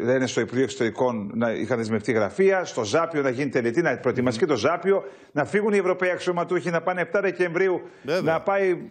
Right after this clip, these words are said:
Speaker 1: ο, να πάει όλη η αποστολή, οι δημοσιογράφοι, οι επιχειρηματίες,
Speaker 2: Γεύματα
Speaker 1: τα πα-,
Speaker 2: στην
Speaker 1: τώρα όμως
Speaker 2: Ακρόπολη, επίσημα και τα λοιπά, πάει και αυτό.
Speaker 1: Ναι.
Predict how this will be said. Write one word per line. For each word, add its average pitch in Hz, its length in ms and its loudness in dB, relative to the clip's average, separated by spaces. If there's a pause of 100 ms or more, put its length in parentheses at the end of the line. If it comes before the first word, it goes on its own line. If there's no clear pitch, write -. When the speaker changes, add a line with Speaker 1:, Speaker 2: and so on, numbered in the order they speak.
Speaker 1:
ο, 143 240 -2
να 151 140 -2
πάει 185 160 0
όλη 202 160 2
η 202 40 2
αποστολή, 175 500 -2
οι 202 60 0
δημοσιογράφοι, 170 760 0
οι 175 40 2
επιχειρηματίες, 170 520 0
Speaker 2:
Γεύματα 196 220 0
Speaker 1:
τα 185 60 0
πα-, 170 60 2
Speaker 2:
στην 165 140 -4
Speaker 1:
τώρα 147 120 0 (160)
όμως 220 60 4
Speaker 2:
Ακρόπολη, 208 380 2
επίσημα 196 540 -2
και 156 120 -4
τα 139 120 0
λοιπά, 131 320 0
πάει 202 180 0
και 135 100 -8
αυτό. 95 240 -14 (340)
Speaker 1:
Ναι. 147 360 0